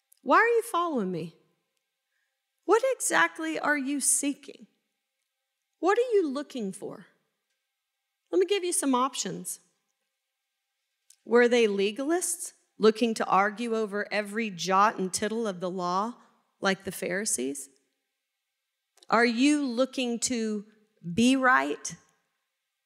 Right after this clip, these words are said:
and not to make things right, as we heard this weekend? Is that what you want to know?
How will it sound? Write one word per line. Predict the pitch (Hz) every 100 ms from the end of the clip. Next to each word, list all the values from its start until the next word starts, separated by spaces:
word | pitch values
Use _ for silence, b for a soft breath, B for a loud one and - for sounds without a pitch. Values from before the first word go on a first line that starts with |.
| _ _ _ _ -
and | 208
not | 233 220 -
to | 233
make | 214 214 214 220
things | - 233 226 220
right, | 226 233 247 -
as | 214 208
we | 226
heard | 226 226 240 - _ _ _ -
this | 214
weekend? | - 226 226 247 247 _ _ _ _ _ _ _ _ _ _ _ _ _ _
Is | - 214
that | 226 -
what | 277 -
you | 294
want | 262 269
to |
know? | 262 254 262